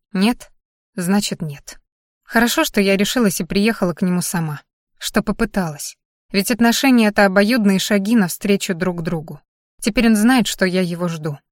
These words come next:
Для меня важно, что он это знает. И я верю, что ему от этого спокойно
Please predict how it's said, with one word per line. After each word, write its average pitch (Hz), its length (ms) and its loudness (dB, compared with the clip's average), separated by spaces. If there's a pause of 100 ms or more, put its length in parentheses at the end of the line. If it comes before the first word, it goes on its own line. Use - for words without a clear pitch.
(280)
Для 190 160 0
меня 202 260 6
важно, 202 380 2
что - 160 -4
он 180 120 0
это 165 180 -4
знает. 165 480 -6 (400)
И 196 60 -2
я 202 220 2
верю, 220 260 2
что - 180 -2
ему 233 280 4
от 214 120 2
этого 180 220 -2
спокойно 196 680 -2